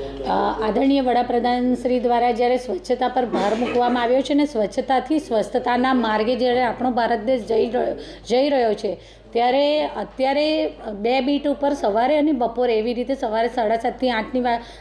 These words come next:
આઠ વાગ્યાની આસપાસ એમની ડ્યુટી શરૂ થતી હોય છે અને બીજી ત્રણ વાગે થતી હોય છે. એટલે આમ જોઈએ તો આ રીતે બે ટાઈમની સફાઈ થતી જ હોય છે. છતાં પણ આગામી સમયમાં જો જરૂર લાગશે તો એ દિશાની અંદર શું કરી શકીએ છીએ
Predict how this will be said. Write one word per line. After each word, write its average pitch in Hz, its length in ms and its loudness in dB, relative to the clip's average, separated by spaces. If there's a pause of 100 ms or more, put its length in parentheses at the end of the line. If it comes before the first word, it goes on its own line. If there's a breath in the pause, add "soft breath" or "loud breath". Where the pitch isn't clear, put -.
આઠ 254 220 -2
વાગ્યાની 269 340 4
આસપાસ 240 360 0
એમની 220 220 0
ડ્યુટી 202 260 -2
શરૂ 208 260 0
થતી 220 240 -4
હોય 247 100 4
છે 254 80 0
અને 330 100 2
બીજી 254 280 2
ત્રણ 247 240 0
વાગે 214 240 0
થતી 214 300 -4
હોય 220 140 0
છે. 302 220 0 (400 loud breath)
એટલે 269 300 2
આમ 254 260 2
જોઈએ 294 160 2
તો 311 140 0
આ 262 140 2
રીતે 262 220 -2
બે 240 260 2
ટાઈમની 277 340 2
સફાઈ 254 400 0
થતી 277 360 -2
જ 269 100 -4
હોય 208 160 0
છે. 185 220 -6 (380 loud breath)
છતાં 320 260 2
પણ 339 180 2
આગામી 269 360 2
સમયમાં 269 520 2
જો 311 100 2
જરૂર 240 320 2
લાગશે 254 360 0
તો 302 140 0
એ 285 120 4
દિશાની 254 400 0
અંદર 262 160 2
શું 285 240 0
કરી 254 260 0
શકીએ 247 400 0
છીએ 277 240 0